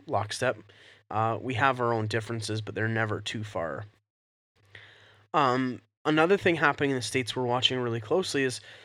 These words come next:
uh, prepare for some riots. If, if you're listening in the States, especially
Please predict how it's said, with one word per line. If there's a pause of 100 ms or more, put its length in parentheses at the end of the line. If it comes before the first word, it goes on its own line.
(160)
uh, (300)
prepare
for
some
riots.
If,
if
you're
listening
in
the
States,
especially